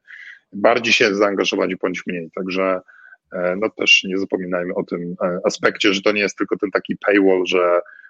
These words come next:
robimy jakiś odsiew, tylko bardziej, no, po drugiej stronie jest osoba, która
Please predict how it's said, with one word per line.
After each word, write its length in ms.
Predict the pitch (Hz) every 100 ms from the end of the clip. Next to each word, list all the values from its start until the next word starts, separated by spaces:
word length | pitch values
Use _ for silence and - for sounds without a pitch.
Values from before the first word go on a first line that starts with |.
| _ _
robimy 400 | - 98 101 101
jakiś 320 | 95 90 - -
odsiew, 540 | 120 - - 143 -
tylko 260 | 117 107 104
bardziej, 460 | 104 98 98 95
no, 120 | 95 92
po 140 | 110
drugiej 320 | 101 98 95
stronie 320 | - 107 95
jest 160 | 90 -
osoba, 320 | - - 92 90
która 320 | - 90 87